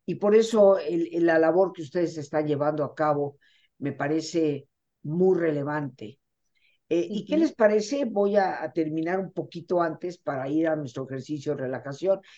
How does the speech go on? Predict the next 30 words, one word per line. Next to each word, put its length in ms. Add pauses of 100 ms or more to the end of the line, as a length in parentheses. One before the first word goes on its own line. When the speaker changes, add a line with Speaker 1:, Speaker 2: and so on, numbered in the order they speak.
Speaker 1:
y 80
tener 280
un 80
poco 220
más 180
de 80
tiempo 340
en 60
la 80
segunda 440
parte, 320
queridos 440
amigos, 580 (480)
porque 240
me 100
parece 680 (420)
que 140
todos, 920
eh, 100
podemos 560
obtener 640 (340)
un 160
enorme 580
beneficio 640
de 100
lo 140
que 100
nuestras 540
invitadas 580
hoy 320